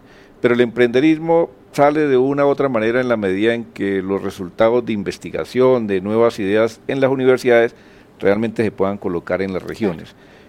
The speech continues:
Speaker 1: Y esos resultados de investigación deben ser pertinentes con las regiones. No podemos hacer investigación en las regiones con cosas
Speaker 2: Sí.
Speaker 1: que,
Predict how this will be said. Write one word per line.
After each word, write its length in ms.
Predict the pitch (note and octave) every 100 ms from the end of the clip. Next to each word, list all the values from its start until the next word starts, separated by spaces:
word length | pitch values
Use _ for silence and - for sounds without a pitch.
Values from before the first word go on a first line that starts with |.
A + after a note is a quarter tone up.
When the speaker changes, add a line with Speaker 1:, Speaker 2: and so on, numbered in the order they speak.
| - -
Speaker 1:
Y 160 | A#2+
esos 180 | B2+ C#3+
resultados 420 | C3+ A2+ - B2
de 60 | B2+
investigación 520 | A2+ G#2 A2 F#2+ A#2+
deben 180 | B2 B2
ser 160 | C3+ A#2
pertinentes 920 | - C3+ A#2+ A#2+ B2+ D#3 G2 F2 -
con 200 | - F#2
las 100 | F2
regiones. 400 | F#2 A2+ G2+ F#2
No 120 | G#2
podemos 320 | A#2 A#2+ B2+
hacer 220 | A2 G#2+
investigación 560 | A#2 A2+ - F#2+ F2 G#2
en 80 | A2+
las 100 | G#2+
regiones 460 | F#2+ G2+ A2+ A#2+ - - - - - - _ - -
con 140 | G2
cosas 680 | F2+ A2+ A2 A#2+ A#2 A#2+ A#2
Speaker 2:
Sí. 60 | - -
Speaker 1:
que, 120 | -